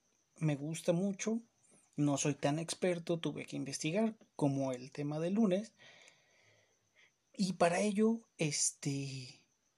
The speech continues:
pedí ayuda a un amigo conocido de hace bastante tiempo. Eh, lo invité, a-, accedió. Eh, su nombre es Jorge Franco.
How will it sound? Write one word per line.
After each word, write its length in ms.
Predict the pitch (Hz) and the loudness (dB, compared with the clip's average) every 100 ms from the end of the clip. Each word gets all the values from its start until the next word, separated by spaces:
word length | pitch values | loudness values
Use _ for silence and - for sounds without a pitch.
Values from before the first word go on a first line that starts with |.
| _ _ - | _ _ -4
pedí 340 | 151 151 165 | -2 0 0
ayuda 420 | 151 151 180 180 | 2 2 2 2
a 40 | 170 | 4
un 340 | 170 170 175 - | 4 2 0 -2
amigo 560 | 147 160 160 165 175 - _ _ _ _ _ _ _ _ _ | 0 2 2 -2 -4 -10 _ _ _ _ _ _ _ _ _
conocido 640 | 147 139 135 156 156 156 | -2 0 0 0 2 0
de 300 | 143 131 131 | -2 -2 -2
hace 400 | 131 - 147 151 - | -2 -2 -4 -6 -14
bastante 480 | - - 151 143 135 | -16 -4 -2 -2 -4
tiempo. 520 | - 165 170 190 214 _ _ _ _ _ _ _ _ _ _ _ | -4 -2 0 -2 -2 _ _ _ _ _ _ _ _ _ _ _
Eh, 680 | 165 151 151 143 143 143 147 _ | 0 2 4 2 0 -2 -4 _
lo 120 | 151 | 0
invité, 640 | 147 143 143 - 196 214 - | 0 0 -2 0 -2 -2 -10
a-, 240 | - - 151 | -12 -8 -4
accedió. 540 | - 151 147 180 196 - - - - _ | 0 0 0 -4 -6 -12 -20 -20 -20 _
Eh, 360 | - 147 143 139 | -2 0 2 0
su 180 | - 147 | 0 0
nombre 440 | 151 151 143 147 | 2 2 2 0
es 160 | 139 - | -2 -4
Jorge 300 | - 151 143 | -4 -4 -4
Franco. 420 | - 180 175 - | 0 0 0 -8